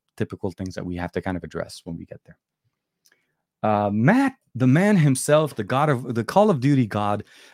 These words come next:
Uh, hope you're doing well, man. I hope you're doing better. Um, hey guys, <laughs> I'm at work <laughs> and I have some other things going on with me. Uh, uh, in my, uh, oh, in my, um, with my granddad in the hospital. I'm sorry. Oh wow, hold on. Um,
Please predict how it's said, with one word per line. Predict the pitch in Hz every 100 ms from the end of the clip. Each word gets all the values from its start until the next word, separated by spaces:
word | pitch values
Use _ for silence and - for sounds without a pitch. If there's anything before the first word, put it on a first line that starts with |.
| -
Uh, | 101 101
hope | 117 139
you're | 147
doing | 147 139
well, | 127 127
man. | 123 117
I |
hope | 113
you're | 117
doing | 117 110
better. | 110 110 110 -
Um, | 101 95 92 104
hey | 147
guys, | 127 120 113 - _ -
<laughs> | - -
I'm | 131
at | 139
work | 127 131 120 - -
<laughs> |
and | 123 110 127
I | 110
have | 135
some | - 135 127 - - -
other | 120
things | 113 120 104
going | 113 110
on | 110 107
with | 107
me. | 107
Uh, | 101 95 - 113
uh, | 101 95 95 -
in | 117
my, | 104 101
uh, | 95 92 95 -
oh, | 120
in | 120
my, | 110 104 104
um, | 104 104
with | 107
my | 101
granddad | 101 113 110 107
in | 107
the | 98
hospital. | 104 -
I'm | 180
sorry. | - - 147 98 -
Oh | 131
wow, | 120 123 -
hold | 139
on. | 90 _ _ _ _ _ _ _ _ -
Um, | 107 104 101